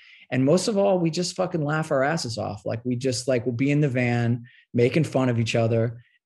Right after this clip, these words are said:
And I don't know, I just feel lucky and, and for it. And as far as, like, you know, how the audience is, it's amazing to me that the messages still resonate and that for people that are, you know, young, like, I can remember getting into punk,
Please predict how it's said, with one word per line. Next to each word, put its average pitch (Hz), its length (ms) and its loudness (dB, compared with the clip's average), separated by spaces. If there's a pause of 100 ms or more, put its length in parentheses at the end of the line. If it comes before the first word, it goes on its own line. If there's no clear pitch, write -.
And 131 640 2 (640)
I 143 100 0
don't 170 120 2
know, 165 300 0
I 135 120 0
just 135 220 -2
feel 151 180 4
lucky 127 580 2
and, 117 240 -2
and 113 360 -2 (300)
for 117 300 0
it. 107 140 -6 (240)
And 131 100 4
as 147 100 2
far 175 220 6
as, 160 140 4
like, 151 240 6
you 147 80 2
know, 131 300 2
how 120 140 -2
the 131 120 0
audience 156 480 0
is, 180 180 2
it's 131 140 -2
amazing 147 480 2
to 139 120 -6
me 139 420 0 (260)
that 123 120 -2
the 147 60 2
messages 143 460 0
still 131 240 0
resonate 131 580 0 (300)
and 123 140 2
that 131 180 0
for 131 100 0
people 131 320 0
that 127 140 2
are, 120 340 0 (160)
you 127 120 0
know, 110 360 0 (420)
young, 143 480 2
like, 127 180 0
I 135 80 0
can 190 140 0
remember 175 220 4
getting 143 260 4
into 123 160 -2
punk, 135 460 -4